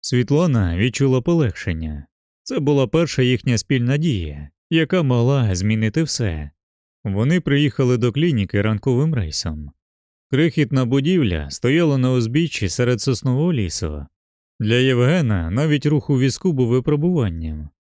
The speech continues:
але він мовчки рухався вперед,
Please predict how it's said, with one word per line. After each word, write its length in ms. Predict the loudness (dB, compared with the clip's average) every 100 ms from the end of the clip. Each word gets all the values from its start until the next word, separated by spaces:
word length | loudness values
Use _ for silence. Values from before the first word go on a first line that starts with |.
| _ _
але 260 | -2 0 2
він 220 | 2 2
мовчки 420 | 0 -2 0 0
рухався 460 | 2 2 0 0 -2
вперед, 580 | 0 0 0 -4 -10